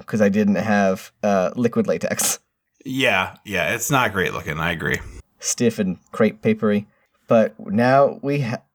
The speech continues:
Speaker 2: I was gonna say, but what does look great is Puppet Yoda, who we hang
Speaker 1: I was
Speaker 2: out
Speaker 1: gonna
Speaker 2: with for a
Speaker 1: say,
Speaker 2: little while.
Speaker 1: Frank Mother F and Oz is here.
Speaker 2: Yeah. He has a really small part in Knives Out, and he's really good in it.
Speaker 1: Does he play a police officer?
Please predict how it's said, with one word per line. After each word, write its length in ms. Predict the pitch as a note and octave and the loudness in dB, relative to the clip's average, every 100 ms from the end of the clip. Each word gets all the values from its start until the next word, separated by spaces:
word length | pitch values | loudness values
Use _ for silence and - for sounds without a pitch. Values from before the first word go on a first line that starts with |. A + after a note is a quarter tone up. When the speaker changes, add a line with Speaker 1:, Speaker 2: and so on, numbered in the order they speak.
| _ _ - | _ _ -6
Speaker 2:
I 100 | A#2+ | -2
was 100 | C#3 | -2
gonna 60 | C3 | 2
say, 100 | D3 | 2
but 180 | C#3 | 2
what 180 | C3+ C#3 | 0 2
does 240 | C#3 F3+ F#3 | 4 4 4
look 140 | D3 | 2
great 240 | B2+ B2+ | 2 2
is 120 | A#2+ A#2 | 2 0
Puppet 300 | C#3+ C#3 G2+ | 0 0 0
Yoda, 380 | A#2 F3+ G2+ | 2 4 2
who 100 | F#2+ | 0
we 120 | G#2 G#2 | 0 0
hang 100 | A#2+ | 2
Speaker 1:
I 120 | C#3 | 2
was 80 | D3+ | 2
Speaker 2:
out 40 | |
Speaker 1:
gonna 60 | E3 | 2
Speaker 2:
with 80 | E3 | 2
for 60 | E3+ | 2
a 40 | |
Speaker 1:
say, 60 | D3 | 2
Speaker 2:
little 140 | A2 | 0
while. 60 | A2+ | 2
Speaker 1:
Frank 300 | D3+ D3+ D3 | 2 0 0
Mother 300 | D3+ C#3+ D3 | 2 2 2
F 180 | D3+ C#3+ | 4 4
and 120 | A#2+ | 2
Oz 300 | A#2 D3+ F3 | 4 4 2
is 140 | D3+ C3+ | 0 0
here. 460 | C3+ A2+ A2+ C3 - - - _ | 2 4 4 2 -2 -20 -20 _
Speaker 2:
Yeah. 340 | - A2+ G#2 F#2+ - _ _ _ - - _ _ _ _ _ _ _ | -6 -4 -4 -6 -10 _ _ _ -20 -20 _ _ _ _ _ _ _
He 160 | - F3 | -2 2
has 160 | G#3 | 4
a 80 | F3+ | 4
really 280 | D#3 D#3+ D#3+ | 4 4 4
small 280 | D3+ D#3 D3 | 2 2 2
part 300 | - C#3+ A#2 | 4 2 2
in 120 | A2+ | -2
Knives 360 | A2 A2+ A2 G#2 | -2 -2 -2 2
Out, 300 | G2+ G2 - | 2 2 -2
and 140 | G#2 | -6
he's 240 | G#2+ G#2+ G2+ | -2 -2 0
really 240 | G#2+ G2+ | 0 2
good 200 | F#2+ G2+ | 0 0
in 140 | E2 - | -2 -4
it. 140 | - - _ _ _ | -8 -12 _ _ _
Speaker 1:
Does 140 | - B2+ | 2 2
he 60 | |
play 180 | C3 C3 | 4 2
a 40 | |
police 280 | B2 A2+ G#2+ | 2 0 2
officer? 400 | B2+ B2 C3 F#3+ | 2 0 -2 -4